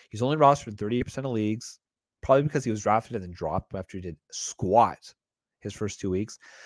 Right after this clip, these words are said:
I'd suggest about four, four percent fab again. I mean, David Njoku literally had a career high of nine catches this week. He went nine for ten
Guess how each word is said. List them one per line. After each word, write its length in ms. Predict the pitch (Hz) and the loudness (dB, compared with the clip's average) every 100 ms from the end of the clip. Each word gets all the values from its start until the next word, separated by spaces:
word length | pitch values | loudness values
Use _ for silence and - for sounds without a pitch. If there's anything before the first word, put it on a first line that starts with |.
| - - | -12 0
I'd 140 | 254 | 0
suggest 300 | 254 196 170 | 2 4 4
about 140 | 139 104 | 4 0
four, 260 | - 104 - _ - - - | 0 -2 -4 _ -20 -18 -2
four 160 | 131 | -2
percent 300 | - - 95 | -2 -6 -10
fab 280 | - 90 98 | -4 -4 -2
again. 260 | 113 113 110 | -2 -4 -4
I 60 | |
mean, 320 | 123 139 139 - _ - - _ _ - - - | -6 -8 -10 -14 _ -20 -20 _ _ -20 -12 8
David 280 | 180 240 160 | 10 10 8
Njoku 220 | 143 139 | 6 6
literally 440 | 123 139 160 175 | 10 10 10 6
had 240 | 147 127 117 | 4 4 4
a 80 | |
career 580 | 110 - 107 101 120 143 | 0 -2 -4 2 6 6
high 580 | 143 135 107 120 170 214 _ - | 10 10 12 12 8 4 _ -10
of 120 | 113 | -6
nine 240 | 117 110 110 | -2 -2 -2
catches 380 | - 85 80 71 | -6 -6 -8 -10
this 160 | - | -12
week. 140 | 67 - | -12 -10
He 60 | 107 | -10
went 140 | 87 | -6
nine 220 | 101 131 | -2 -2
for 120 | 165 180 | -2 0
ten 360 | 135 127 139 | 4 4 2